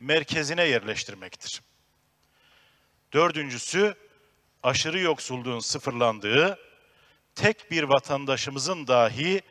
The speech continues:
yatağa aç gitmediği,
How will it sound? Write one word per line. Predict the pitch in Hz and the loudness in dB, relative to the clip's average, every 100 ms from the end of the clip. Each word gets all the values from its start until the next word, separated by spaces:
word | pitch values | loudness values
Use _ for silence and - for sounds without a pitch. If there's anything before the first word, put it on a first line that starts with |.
| _ - _ _ _ - | _ -20 _ _ _ -4
yatağa | 135 - 147 156 143 131 | -2 0 4 4 4 2
aç | 143 - - | 2 2 -6
gitmediği, | 202 135 127 110 113 143 180 | -8 -4 -6 -4 -2 0 -2